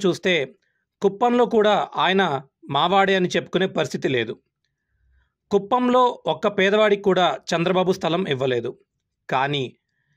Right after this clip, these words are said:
మీ బిడ్డ ప్రభుత్వం కుప్పంలో కొన్ని వేల ఇళ్ల స్థలాలు కేటాయింపుతో పాటు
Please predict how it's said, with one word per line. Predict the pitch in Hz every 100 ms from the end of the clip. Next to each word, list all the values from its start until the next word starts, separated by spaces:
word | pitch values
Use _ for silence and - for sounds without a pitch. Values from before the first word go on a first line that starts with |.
| _ _
మీ | 131 123
బిడ్డ | 110 127 185
ప్రభుత్వం | 208 185 190 190 180 - -
కుప్పంలో | 180 180 220 214 220
కొన్ని | 214 180 147
వేల | 127 185 208
ఇళ్ల | 196 190
స్థలాలు | 196 165 165
కేటాయింపుతో | 165 160 165 156 156 156
పాటు | 147 139 160 143 120